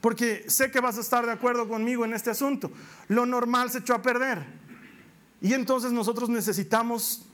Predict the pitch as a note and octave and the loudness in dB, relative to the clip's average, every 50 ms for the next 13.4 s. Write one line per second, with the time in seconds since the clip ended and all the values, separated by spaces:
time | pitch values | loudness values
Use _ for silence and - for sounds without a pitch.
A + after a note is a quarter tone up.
0 | - _ - _ _ - - - - - - - _ _ _ _ _ _ - - | -20 _ -20 _ _ -16 -16 -16 -18 -20 -20 -20 _ _ _ _ _ _ -4 0
1 | - - - C#4+ D4+ E4 B3 D4 C#4 C4 B3 B3 A#3 A3+ A#3 A3+ G#3 G#3+ B3 D4+ | 0 2 4 4 2 2 0 0 -2 0 0 -2 0 0 0 0 2 0 0 -2
2 | E4+ F4+ - - G#3+ G#3+ A3+ A3+ G3 A#3 G3+ G#3 F#3+ F#3 B3 B3+ B3+ B3+ - - | -2 -2 0 0 0 0 0 -2 -2 0 0 0 -2 -2 -4 -4 -4 -4 0 0
3 | A#3+ A3 A3 B3+ F4 F#4 A#3+ F#3 E3+ D#3 D3 C3+ - - C3+ B2 - C#3 - - | 0 0 0 -2 -2 -2 0 0 0 -2 -2 -4 -4 -6 -8 -8 -8 -6 -4 -2
4 | - G#3 G3 F#3+ F#3 F#3 - - F3+ E3 E3 F3 F3 E3+ D#3 D#3 C#3 C3 - - | 0 0 0 0 -2 -4 -2 0 0 0 2 0 -2 -2 -4 -6 -8 -8 -8 -8
5 | - - - - - - - - F3+ G#3 C4 D#4 - - - A3+ A#3+ C#4 C#4 G#3 | -8 -10 -16 -20 -20 -20 -4 0 0 2 2 0 -2 -2 0 0 0 0 0 0
6 | F#3+ F#3+ G#3 A#3 B3 A#3+ - - - - - - - - _ _ _ - E3 F#3 | 0 0 0 0 -2 -2 -4 -6 -6 -8 -12 -18 -20 -20 _ _ _ 2 2 4
7 | F#3+ F#3 F3 E3 F3 F#3+ F#3+ F#3 - D3+ C3+ B2+ B2 - - - - - - - | 4 4 0 0 0 0 0 -2 -2 -4 -6 -6 -8 -12 -18 -20 -20 -16 -6 -2
8 | - F#3+ G3 A3 G#3+ A3 G#3 - - G#3 G3+ G3 G3 G3 G3 F3+ G3 F#3+ F#3 F3 | 0 2 2 2 2 0 0 0 2 2 2 2 2 2 2 0 0 -2 -2 -6
9 | - - - - C#3+ C#3+ E3 D3 - D#3 D#3 F#3 F3+ F3 E3 D#3 D#3 C#3 C3+ C3+ | -10 -16 -14 -6 -4 -2 -2 -2 -2 -2 0 0 0 0 -2 -4 -6 -8 -10 -10
10 | D3+ - - - - - - - D3+ F3 E3+ D#3 - - A#3+ A#3+ A3 F3+ A3 G#3+ | -12 -16 -20 -20 -20 -14 -2 0 2 2 2 2 0 0 0 0 0 0 -2 0
11 | G3 G#3 F#3+ F3 E3 F#3+ F#3+ G3 F#3+ F3+ E3+ D#3+ D#3 E3 F3+ F3+ F#3 - - - | 0 0 0 2 2 2 0 0 0 -2 -2 -2 0 -2 -2 -2 -2 -4 -6 -6
12 | - - - - D3+ D3 - D#3 F3+ G3+ G#3+ A3 G#3 G3 F#3+ F3+ - - F3+ - | -8 -6 -2 -2 0 0 0 0 2 2 2 0 -2 -2 -4 -4 -4 -4 -4 -2
13 | - E3+ D#3+ D#3+ D3 D#3+ D#3 | 0 0 0 0 0 -2 -4